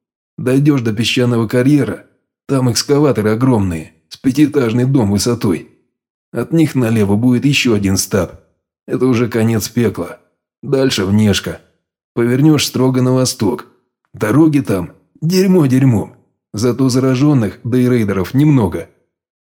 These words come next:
На юг к Дону не забирай, как бы не хотелось.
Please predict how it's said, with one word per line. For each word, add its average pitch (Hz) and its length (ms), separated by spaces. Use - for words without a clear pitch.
На 110 160
юг 135 360
к 113 120
Дону 107 440
не 127 180
забирай, 117 640
как 131 240
бы 117 100
не 110 100
хотелось. 101 640